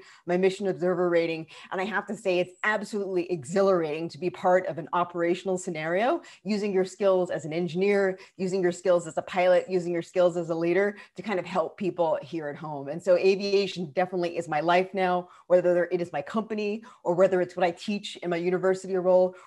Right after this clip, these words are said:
or what I do in my free time as a captain in the Civil Air Patrol. So I absolutely love aviation, and, um, sort of the sky is not the limit when it comes to the job opportunities that are out there right now. So this is the time to get into it. Thanks.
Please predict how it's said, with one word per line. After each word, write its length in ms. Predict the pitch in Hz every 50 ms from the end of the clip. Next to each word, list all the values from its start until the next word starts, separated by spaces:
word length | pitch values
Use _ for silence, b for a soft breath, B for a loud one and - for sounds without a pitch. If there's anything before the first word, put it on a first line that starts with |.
| B
or 80 | B 180
what 160 | 175 190 196
I 100 | 190 165
do 300 | 131 139 180 190 185 180
in 240 | 180 - 175 180 175
my 100 | 175 170
free 280 | 170 - - 160 175 165
time 420 | 175 175 165 165 160 156 156 147 -
as 340 | - 160 165 160 156 160 -
a 180 | - 165 151 156
captain 480 | 151 - 175 156 - - 160 143 127
in 60 | -
the 80 | 151 147
Civil 240 | - 170 147 135 135
Air 140 | 135 151 151
Patrol. 340 | 151 - - 151 - -
So 300 | 139 - 156 143 180 185 B B B B
I 140 | B 170 175
absolutely 480 | - 175 180 175 175 - 175 - 160 170
love 240 | 165 160 160 156 -
aviation, 640 | - 165 156 160 160 160 165 - 170 156 151 156
and, 380 | - - 160 156 156 156 151 -
um, 400 | - 165 160 160 165 160 151 143 -
sort 140 | - 190 185
of 60 | 160
the 80 | 175
sky 500 | 175 - - - 175 175 180 180 180 175 175
is 240 | - 165 160 147 170
not 280 | 180 175 170 175 -
the 40 | 175
limit 320 | 165 170 175 170 165 151
when 140 | - 147 156
it 80 | 147 -
comes 260 | - 175 170 165 -
to 60 | -
the 60 | 156
job 320 | 139 - 185 165 160 160 170
opportunities 500 | 147 143 151 139 - 175 156 156 156 135
that 100 | 147 143
are 80 | 143
out 200 | 131 139 147 147
there 100 | 160 143
right 180 | 139 143 135 117
now. 180 | 139 143 131 135
So 120 | - 151
this 80 | 160 156
is 100 | 165 147
the 80 | 170
time 300 | 170 - 170 156 156 147
to 60 | 143
get 160 | 143 147 147 139
into 240 | 143 139 - 135
it. 80 | 101 - _ _ _ _ _ _ _ _ _ _ - _ - - _
Thanks. 280 | - - 160 226 -